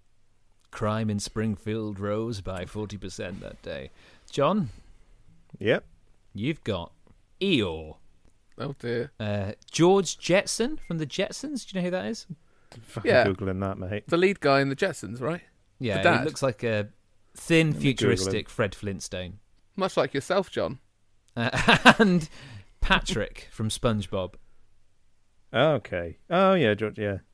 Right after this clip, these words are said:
Speaker 2: So what was the first one? George Jetson, Patrick
Speaker 1: Eeyore
Speaker 2: from
Speaker 1: and Patrick.
Speaker 2: Eeyore. Oh, I've got to kill Eeyore. Um, <laughs> that's, it's not gonna be a fun lay, is it?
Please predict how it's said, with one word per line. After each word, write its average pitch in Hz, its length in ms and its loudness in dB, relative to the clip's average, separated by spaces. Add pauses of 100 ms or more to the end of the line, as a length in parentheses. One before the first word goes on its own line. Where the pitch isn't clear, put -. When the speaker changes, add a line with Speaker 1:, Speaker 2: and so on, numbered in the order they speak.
(720)
Speaker 2:
So 156 80 2
what 165 40 4
was 147 80 -4
the 143 80 -4
first 156 200 0
one? 156 140 -4
George 160 260 2
Jetson, 110 500 0 (600)
Patrick 143 240 4
Speaker 1:
Eeyore 98 240 2
Speaker 2:
from 104 380 0 (100)
Speaker 1:
and 101 200 -6
Patrick. 101 400 0
Speaker 2:
Eeyore. 101 280 0 (320)
Oh, 98 200 10
I've 95 100 4
got 120 140 6
to 92 60 2
kill 104 240 2
Eeyore. 95 400 2 (720)
Um, 92 500 0 (520)
<laughs> - 540 -20
that's, 117 260 -2 (380)
it's - 100 -12
not 120 120 2
gonna 120 140 4
be 104 120 4
a 98 40 4
fun 101 360 2
lay, 107 260 8
is 110 140 4
it? 98 140 2